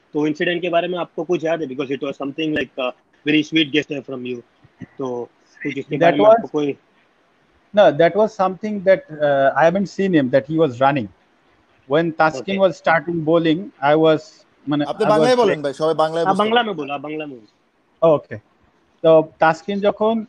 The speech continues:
Speaker 2: আহ, মানে, bowling শুরু করলো, তখন আমি হেঁটে সামনে যাচ্ছিলাম।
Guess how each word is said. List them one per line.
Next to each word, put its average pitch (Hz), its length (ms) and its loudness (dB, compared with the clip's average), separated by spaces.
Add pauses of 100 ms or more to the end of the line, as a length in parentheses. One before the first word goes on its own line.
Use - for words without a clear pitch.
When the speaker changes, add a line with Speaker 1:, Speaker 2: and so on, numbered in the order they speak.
(180)
Speaker 2:
আহ, - 480 -10 (440)
মানে, 135 280 2 (280)
bowling 151 300 2
শুরু 175 260 2
করলো, 208 300 2
তখন 160 320 -2
আমি 175 180 0
হেঁটে 160 240 0
সামনে 156 300 0
যাচ্ছিলাম। 104 460 -6